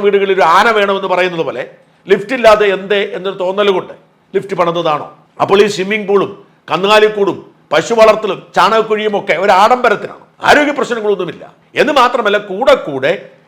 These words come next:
ഞങ്ങളുടെ നികുതി പണം എടുത്തുകൊണ്ട് ഈ ആരോഗ്യ പ്രശ്നമൊന്നും ഇല്ലാത്ത ആൾ എന്തിനാണ് അമേരിക്കയ്ക്ക് പോകുന്നത്? ഗൗരവമേറിയ ആരോഗ്യ പ്രശ്നമുണ്ടെങ്കിൽ അമേരിക്കയിൽ പോയി ചികിത്സിച്ചാൽ മനസ്സിലാക്കാം. കയ്യിലെ പണമാണ് എടുക്കേണ്ടത്, അല്ലെങ്കിൽ പാർട്ടിക്കാരാണ് കൊടുക്കേണ്ടത്. പക്ഷെ പറഞ്ഞിട്ട് കാര്യമില്ല,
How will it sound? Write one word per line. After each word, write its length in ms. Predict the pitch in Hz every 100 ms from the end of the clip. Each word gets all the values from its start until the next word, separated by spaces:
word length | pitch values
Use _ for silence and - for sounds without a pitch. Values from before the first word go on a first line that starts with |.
| -
ഞങ്ങളുടെ 240 | 165 254 247
നികുതി 220 | 214 240 254
പണം 160 | 220 214
എടുത്തുകൊണ്ട് 340 | 190 196 185 185
ഈ 120 | 208
ആരോഗ്യ 360 | 185 220 220 226
പ്രശ്നമൊന്നും 400 | 180 196 190 185
ഇല്ലാത്ത 220 | 175 175
ആൾ 60 | 175
എന്തിനാണ് 240 | 170 185 175
അമേരിക്കയ്ക്ക് 400 | 196 208 190 151
പോകുന്നത്? 220 | 101 85 - _ - -
ഗൗരവമേറിയ 720 | 139 190 226 233 226 226 220 214 - - - 170
ആരോഗ്യ 280 | 226 220 -
പ്രശ്നമുണ്ടെങ്കിൽ 480 | 180 196 202 208 202 190
അമേരിക്കയിൽ 360 | 220 208 208
പോയി 120 | 196 160
ചികിത്സിച്ചാൽ 420 | 185 180 165 185 170
മനസ്സിലാക്കാം. 480 | 139 127 95 95 - _ _
കയ്യിലെ 280 | 131 170 196 196
പണമാണ് 340 | 180 196 190 190
എടുക്കേണ്ടത്, 400 | 185 190 185 208 - - _ -
അല്ലെങ്കിൽ 240 | 165 190 190
പാർട്ടിക്കാരാണ് 540 | 180 190 247 214 190 190
കൊടുക്കേണ്ടത്. 400 | 180 175 180 196 233 247
പക്ഷെ 180 | 233 240
പറഞ്ഞിട്ട് 280 | 226 226 220
കാര്യമില്ല, 320 | 202 196 139